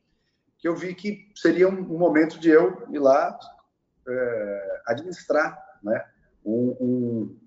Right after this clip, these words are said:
uma mini Vulcabras naquele momento. Bom, resultado, a gente conseguiu, é, a licença, somamos ela a um escritório de representação que já existia da Grendene, pra distribuir os produtos da Grendene, e montamos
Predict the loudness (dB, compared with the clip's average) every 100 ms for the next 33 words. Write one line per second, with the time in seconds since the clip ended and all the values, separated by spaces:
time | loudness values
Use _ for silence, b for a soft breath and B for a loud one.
0 | -2 4 6 8 8 6 4 4 6 6
1 | 2 -4 -8 -6 -6 -8 -14 -18 _ _
2 | _ _ _ _ _ _ _ _ 6 8
3 | 4 2 4 6 8 4 0 -6 -10 -10
4 | -10 -10 -10 -10 -2 0 2 0 2 4
5 | 4 2 -2 -4 -10 -14 -10 -10 -4 0
6 | 0 -2 -6 -10 -12 _ _ _ _ _
7 | _ 0 4 6 8 6 4 4 4 4
8 | 2 -2 -6 -10 -12 -4 0 2 0 -4
9 | -6 -6 -8 -6 -8 -6 -6 -8 -2 -2
10 | -2 -8 -8 -2 -2 -2 -6 -4 -4 -4
11 | -8 -12 -12 -8 -4 0 -2 -2 -10 -10
12 | -4 -4 -2 -4 -4 -6 -2 -2 2 2
13 | 2 -2 -14